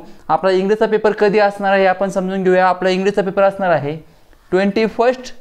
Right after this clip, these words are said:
फेब्रुवारी टू थाउजंड ट्वेंटी थ्री, म्हणजे मित्रांनो एकवीस फेब्रुवारी दोन हजार तेवीसला आपला इंग्लिशचा पेपर असणार आहे. त्याचा टाइम असणार आहे तीन हर्स, म्हणजे तीन तासात तुमचा पेपर असणार आहे. आणि त्याला मार्क्स असणार आहे तुम्हाला ऐंशी. तीन तासाचा पेपर तुम्हाला,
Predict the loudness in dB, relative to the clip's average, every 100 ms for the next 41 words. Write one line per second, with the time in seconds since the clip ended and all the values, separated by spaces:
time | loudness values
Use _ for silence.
0 | -4 -2 2 4 4 2 -2 -6 -14 _
1 | _ _ _ -6 0 0 2 -2 -2 -6
2 | -6 -4 -4 -2 -2 -2 -10 -14 -6 -2
3 | 0 0 -2 -2 -2 -2 -2 -4 -4 -2
4 | 2 2 2 2 0 0 -2 -2 -4 -2
5 | 0 0 0 0 0 0 -2 0 -2 -2
6 | 2 0 2 2 2 2 -2 -4 -10 -20
7 | -4 0 0 2 2 4 0 2 2 2
8 | 0 -4 -2 2 2 0 -4 -10 -6 -4
9 | -4 -4 -6 -4 -4 -4 -2 -2 -2 0
10 | 0 0 -4 -8 -16 -12 -2 -2 0 0
11 | 0 0 0 -4 -4 -4 -2 -2 0 0
12 | 0 -2 -2 -4 -8 -8 -12 -20 -20 -8
13 | -6 -4 -4 -2 -4 -2 -4 -2 -2 -2